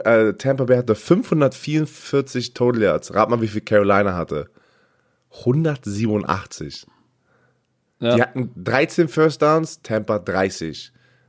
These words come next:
Speaker 1: Also, also, also kannst du. Ich sag dir, Christian McCaffrey ist so verdammt wichtig für diese Offense. Weil wenn
Speaker 2: Ist
Speaker 1: du
Speaker 2: er.
Speaker 1: so einen Playmaker nicht in dieser Offense hast, ist das Playcalling ganz anders in der Defense. Das System ist ganz anders. Es ist einfacher, die Offense zu kontrollieren.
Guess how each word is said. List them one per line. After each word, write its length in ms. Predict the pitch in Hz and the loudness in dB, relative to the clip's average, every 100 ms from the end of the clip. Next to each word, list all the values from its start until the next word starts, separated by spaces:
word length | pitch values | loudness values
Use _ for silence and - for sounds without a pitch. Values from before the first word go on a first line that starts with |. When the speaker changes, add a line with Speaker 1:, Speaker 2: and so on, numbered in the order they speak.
| _ | _
Speaker 1:
Also, 260 | - 113 113 | 0 2 4
also, 300 | 104 104 95 | 6 4 2
also 240 | 90 76 80 | -2 -4 -10
kannst 280 | 98 92 - | -14 -12 -10
du. 160 | 82 - - - - | -10 -10 -20 -12 -2
Ich 120 | 135 | 2
sag 240 | 143 151 | 2 2
dir, 240 | 170 170 165 | 2 2 2
Christian 380 | - 151 151 143 | -2 0 0 -2
McCaffrey 580 | 135 135 131 127 123 | -2 4 4 2 -2
ist 300 | 123 98 95 | -2 -4 -8
so 520 | 90 85 80 82 110 131 | -10 -16 -16 -6 -2 -2
verdammt 380 | 113 101 95 | 0 -2 0
wichtig 280 | 82 95 92 | -4 -8 -10
für 100 | - | -8
diese 200 | 87 85 | -6 0
Offense. 580 | 82 92 82 82 101 - _ _ _ _ _ | 0 0 -2 -4 -6 -12 _ _ _ _ _
Weil 100 | 185 | 2
wenn 60 | 107 | 4
Speaker 2:
Ist 80 | 101 | 4
Speaker 1:
du 40 | |
Speaker 2:
er. 60 | 95 | 4
Speaker 1:
so 180 | 127 | 4
einen 240 | 131 120 110 | 6 4 2
Playmaker 500 | 120 120 120 117 110 | 4 4 4 2 0
nicht 160 | 110 | 0
in 60 | 104 | -2
dieser 200 | 98 92 | 0 2
Offense 360 | 95 - 95 85 | 2 0 -6 0
hast, 320 | 98 - - | 0 0 -8
ist 180 | 90 - | -8 -4
das 120 | 87 | -6
Playcalling 640 | - 98 98 - 92 92 | 0 0 0 2 2 2
ganz 220 | 90 95 | 0 0
anders 260 | - 90 - | -2 -4 -4
in 80 | 78 | -8
der 80 | 69 | -2
Defense. 640 | 123 127 123 107 101 - - - _ | 0 2 4 4 2 -6 -18 -20 _
Das 160 | - 80 | -14 -8
System 420 | 87 - 113 117 | -8 -2 2 2
ist 100 | 101 | 2
ganz 220 | 98 95 | 2 2
anders. 380 | - 90 90 85 | 2 2 2 0
Es 120 | 73 | -4
ist 140 | 78 - | -8 -4
einfacher, 500 | 80 95 - 87 87 | -2 0 0 0 0
die 220 | 87 82 | 2 2
Offense 300 | 80 - 82 | 2 -2 -10
zu 80 | - | -10
kontrollieren. 500 | - 76 - 62 | -10 -10 -8 -8